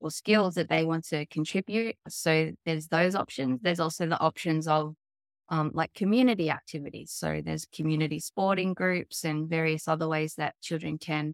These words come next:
with other children. So from the socialization aspect, it's actually something that I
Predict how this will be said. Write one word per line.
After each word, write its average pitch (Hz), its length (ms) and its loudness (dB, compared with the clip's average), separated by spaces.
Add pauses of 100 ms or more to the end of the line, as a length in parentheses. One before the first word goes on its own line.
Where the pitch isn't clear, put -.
(160)
with 160 120 -4
other 156 220 -2
children. 160 500 0
So 180 160 -2
from 240 380 6
the 170 140 -4
socialization 160 1000 0 (140)
aspect, 151 640 -6 (100)
it's 170 160 -4
actually 170 440 0
something 156 340 0
that 151 160 -2 (160)
I 165 80 -6